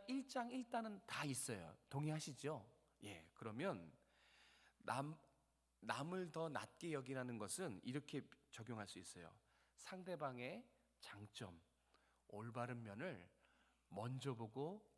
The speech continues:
인정하라는 거예요. 그게 겸손인의 내용이에요. 풀어서 쓴 거예요.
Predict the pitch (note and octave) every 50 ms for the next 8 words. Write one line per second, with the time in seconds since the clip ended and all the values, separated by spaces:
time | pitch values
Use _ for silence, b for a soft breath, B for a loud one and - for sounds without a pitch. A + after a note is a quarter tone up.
0 | _ - C3 A2+ B2 B2 B2 C3 A#2 A2+ A2+ A2 G2+ F#2+ F#2 F2+ E2+ E2+ E2+ E2+
1 | E2+ F2 - - _ _ _ _ _ _ b b b b b b b b b b
2 | b b b - - F#3 G#3+ A3 - - C#3+ D3+ E3+ F3+ F3+ E3+ - - F#3 F3
3 | E3+ E3 F3 F3 - - A#2 A2 A2 A#2+ B2+ C3 B2 A2 F#2 F2 E2+ E2 - _
4 | - - A#3 A#3 G#3+ G#3 F3+ - - A#3 A3 G#3+ F3+ C#3 G2+ F#2 F2+